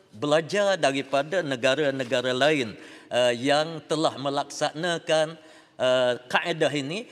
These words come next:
dan barangkali kita boleh, eh, baik la-, ha, pembaikian, ha, daripada, ha, kes-kes yang,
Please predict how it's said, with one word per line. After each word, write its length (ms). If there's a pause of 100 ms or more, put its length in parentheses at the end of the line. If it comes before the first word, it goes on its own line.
dan 240
barangkali 640
kita 320
boleh, 320 (480)
eh, 400 (240)
baik 480
la-, 160 (480)
ha, 160 (320)
pembaikian, 800
ha, 800
daripada, 800 (240)
ha, 80
kes-kes 640
yang, 320